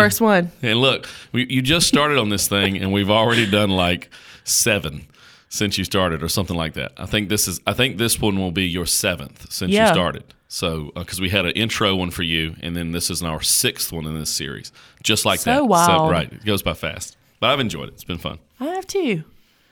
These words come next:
Speaker 1: Okay. So we are on episode one twenty-seven, and this is number six, Most People Don't Pray Well.
Speaker 2: Yeah, so one of the things we wish we'd have known when we started following Jesus is that most people don't pray well.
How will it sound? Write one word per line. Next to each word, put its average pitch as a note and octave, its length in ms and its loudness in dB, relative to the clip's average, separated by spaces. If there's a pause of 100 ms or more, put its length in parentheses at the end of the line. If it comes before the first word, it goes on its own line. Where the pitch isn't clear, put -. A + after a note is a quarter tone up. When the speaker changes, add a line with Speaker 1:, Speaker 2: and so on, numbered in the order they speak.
(540)
Speaker 1:
Okay. C#4 560 -2 (520)
So A3+ 360 2
we A3+ 300 2
are C#4+ 240 2
on G3 260 0
episode F3+ 600 0
one F3 640 0
twenty-seven, F#3+ 920 -2 (420)
and F3+ 100 0
this F#3 140 2
is F#3 120 0
number G3 280 4
six, - 580 -2 (180)
Most E3 320 0
People G3 320 0
Don't E3 360 2
Pray D3 220 0
Well. F#2+ 380 -8
Speaker 2:
Yeah, G#2 200 -2
so G2+ 280 -4
one G2+ 180 -4
of B2 80 -4
the B2+ 100 -2
things A2 320 -2
we G2+ 140 -4
wish G2 280 -2
we'd G2+ 120 -2
have G2 100 -4
known G2 160 -2
when G2+ 80 -4
we G2 60 -6
started F#2+ 240 -6
following F#2+ 320 -4
Jesus E2+ 400 -6
is D#2+ 200 -10
that E2+ 260 -4 (440)
most G2+ 360 -2
people A2+ 200 -2
don't G#2 220 -2
pray C3 200 2
well. D3+ 320 -2